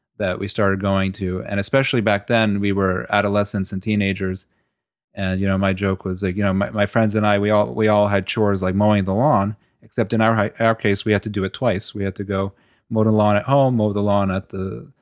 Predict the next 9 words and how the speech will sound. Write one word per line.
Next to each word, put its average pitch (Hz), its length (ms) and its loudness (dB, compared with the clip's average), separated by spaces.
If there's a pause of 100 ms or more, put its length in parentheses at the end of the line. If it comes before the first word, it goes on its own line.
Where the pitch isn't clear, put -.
(340)
the 113 260 -4
second 127 300 0
home 117 300 2
that 104 120 2
we 104 100 -2
had 104 160 2
on 98 120 0
Long 95 180 -2
Island. 110 500 0